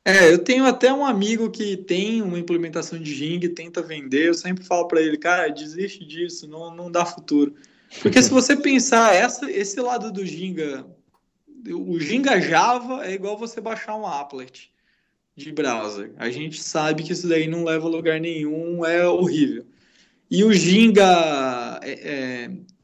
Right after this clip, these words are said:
X M L mais Lua, ele é igual a uma web page, só que em vez de ser H T M L, é um X M L diferente, e em vez de ser JavaScript, que todo mundo conhece, é Lua. Então,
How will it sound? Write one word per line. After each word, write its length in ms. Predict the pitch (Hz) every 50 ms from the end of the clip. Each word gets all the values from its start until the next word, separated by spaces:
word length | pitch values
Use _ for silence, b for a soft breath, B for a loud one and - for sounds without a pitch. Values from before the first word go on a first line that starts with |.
| _
X 400 | _ - - - 160 147 151 156 151
M 380 | 185 165 165 170 160 165 165 160
L 240 | 151 151 156 156 151
mais 380 | 147 143 135 131 131 127 135
Lua, 800 | 135 143 170 180 - _ 190 233 233 196 156 135 127 117 - - _ _ _ _ _ _ _ -
ele 260 | 175 202 233 254 269
é 120 | 277 254
igual 360 | 269 202 190 220 240 226 208 -
a 40 | 294
uma 100 | 285 269
web 220 | 262 262 262 277
page, 420 | 269 233 220 226 220 202 156 143 -
só 180 | - - 175
que 140 | 185 185 220
em 40 | 208
vez 220 | 185 202 220 233
de 100 | 233 254
ser 580 | 247 - - 214 196 180 165 151 143 143 139 139
H 200 | 147 156 175 180
T 100 | 180 202
M 200 | 196 190 196 185
L, 300 | 165 160 175 214 247 262
é 60 | 240
um 80 | 208 202
X 220 | 185 - 196 175
M 200 | 180 180 180 175
L 220 | 170 175 170 170 170
diferente, 640 | 170 - - 190 180 170 165 170 196 247 269 - _ _ _ _ _ _ _ _ _
e 140 | - 185 190
em 40 | 202
vez 260 | 185 190 202 214 196
de 80 | 196 190
ser 200 | - - 202 196
JavaScript, 840 | 202 202 190 180 190 - - - 196 180 185 196 220 214 220 - -
que 120 | - 190
todo 240 | 185 - 185 185 190
mundo 180 | 185 185 185 185
conhece, 500 | 185 190 185 180 175 190 196 196 - 233
é 60 | 240
Lua. 400 | 240 226 220 208 180 151 143 135
Então, 440 | 135 135 - 156 160 165 175 190